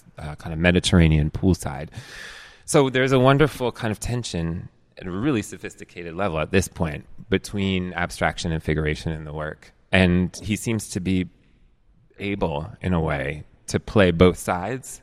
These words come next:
at this moment, both sides of the game, the abstract game, the figurative game. But he might also be painting himself into a corner a little bit, 'cause he then changes very,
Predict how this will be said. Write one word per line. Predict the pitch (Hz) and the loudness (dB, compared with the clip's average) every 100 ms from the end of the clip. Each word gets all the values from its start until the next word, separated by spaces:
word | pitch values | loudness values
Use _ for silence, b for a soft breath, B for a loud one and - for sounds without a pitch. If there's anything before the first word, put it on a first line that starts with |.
| - | -8
at | - - | -6 -6
this | 117 | -6
moment, | 113 120 135 143 b b b b b _ | -4 -2 -2 -6 b b b b b _
both | 110 101 | 0 2
sides | 110 107 113 | 0 -2 -2
of | |
the | 110 | -2
game, | 110 113 120 139 120 | 2 4 2 0 -2
the | 101 98 | -2 4
abstract | 101 107 - 107 101 | 4 4 2 0 0
game, | 110 101 98 | -2 0 0
the | 95 | 0
figurative | - 95 98 95 | -2 0 0 0
game. | 98 104 95 98 B B B B B B _ - | 0 2 2 0 B B B B B B _ -20
But | - 104 135 98 - - - | -4 4 6 6 0 -12 -4
he | 117 | 2
might | 117 - | 4 6
also | 101 - | 4 2
be | 85 85 80 - - | -4 -6 -8 -12 -10
painting | 95 82 | -6 -6
himself | 78 - 76 - | -6 -2 -4 -4
into | 80 - | -12 -14
a | |
corner | - 90 73 73 73 - - - - | -12 -8 -8 -10 -16 -20 -20 -20 -12
a | 82 | -8
little | 80 - | -10 -12
bit, | - - _ - | -18 -20 _ -10
'cause | 95 - | -8 -8
he | - 107 92 | 0 2 4
then | 87 90 85 82 | 4 2 0 -2
changes | - 85 78 78 69 - | -4 -4 -4 -6 -12 -12
very, | - 87 87 80 76 | -6 -4 -2 -2 -6